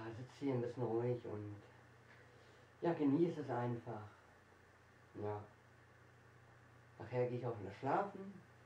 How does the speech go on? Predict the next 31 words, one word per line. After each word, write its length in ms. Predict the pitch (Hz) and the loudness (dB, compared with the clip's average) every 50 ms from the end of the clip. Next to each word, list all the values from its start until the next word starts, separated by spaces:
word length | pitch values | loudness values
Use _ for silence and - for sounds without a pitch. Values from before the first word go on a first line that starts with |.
| - - - - - - - | -20 -20 -20 -20 -20 -20 -16
Muss 160 | - 110 113 | -6 -2 -2
auch 100 | 123 127 | 0 0
mal 160 | 113 107 98 98 | 0 -2 -2 -2
wieder 160 | 98 101 98 | -2 -4 -4
sein. 380 | 98 98 98 101 104 101 - - - - - - - - - - - - - - - - - | -4 -4 -4 -6 -6 -8 -10 -14 -18 -20 -20 -20 -20 -20 -20 -20 -20 -20 -20 -20 -20 -16 -8
Ja. 200 | 101 101 98 92 - - - - - - - - - - - - - - - - - - - | -4 -2 -2 -2 -4 -8 -16 -20 -20 -20 -20 -20 -20 -20 -20 -20 -20 -20 -20 -20 -20 -16 -4
Mal 260 | - 113 117 117 113 | 0 2 4 4 4
am 140 | 113 113 120 | 4 2 2
Abend 340 | 123 135 156 165 160 143 127 | 2 4 4 2 2 0 0
die 80 | 135 131 | 0 0
neuen 320 | 127 131 135 156 170 165 | 2 2 2 2 2 4
Folgen. 440 | - 180 185 214 240 247 254 247 233 - - - - - - - - - - - - - - - - - - - - - - - - - - - - | 4 6 8 8 8 8 8 6 2 -2 -6 -14 -18 -20 -20 -20 -20 -20 -20 -20 -20 -20 -20 -20 -20 -20 -20 -20 -20 -20 -20 -20 -20 -20 -20 -12 -6
Die 120 | 147 139 | -6 -6
Folge 580 | - - 156 151 156 151 151 147 151 143 139 131 - | -2 4 6 8 10 10 10 12 10 8 8 4 0
vierhundertneunzig. 1600 | 180 180 180 170 165 156 147 143 139 139 135 - - - 113 113 101 95 135 156 175 202 220 220 220 - - - 214 208 208 202 202 - - - - - - - - - - - - - - - - - | 0 4 6 6 6 6 4 2 4 2 2 0 0 0 0 0 0 2 4 4 6 6 4 4 2 -2 -2 0 2 2 2 2 -2 -10 -14 -20 -20 -20 -20 -20 -20 -20 -20 -20 -20 -20 -20 -20 -6 -2
Ja, 260 | 131 160 190 208 202 | 2 4 4 4 4
da 80 | 196 | 4
kann 200 | 170 156 151 143 | 2 0 0 0
man 200 | 135 127 123 123 | 0 0 0 0
froh 240 | 117 117 120 143 151 131 127 | -2 -2 -2 0 0 0 0
sein 320 | 123 120 117 120 113 - 92 | -2 -2 0 -2 -4 -4 -6
oder 120 | 92 92 92 92 | -6 -8 -8 -10
sich 180 | - - - | -12 -16 -14
drüber 240 | - - - 139 131 123 - - | -14 -12 -12 -10 -12 -12 -4 -2
freuen, 440 | 156 160 165 170 170 165 165 165 165 - - - - - - - - - - - - - | 2 4 6 6 6 4 2 -4 -8 -12 -18 -20 -20 -20 -20 -20 -20 -20 -20 -20 -12 -8
wie 100 | 127 123 | -8 -6
viele 180 | - 127 117 | -4 -4 -6
Folgen 420 | - - 120 120 123 117 113 110 98 | -2 -2 0 2 2 2 0 -2 -4
ich 120 | 95 - | -6 -8
schon 140 | - 113 107 | -8 -6 -6
gemacht 360 | 101 98 101 110 110 - - | -4 -4 -4 -6 -6 -8 -12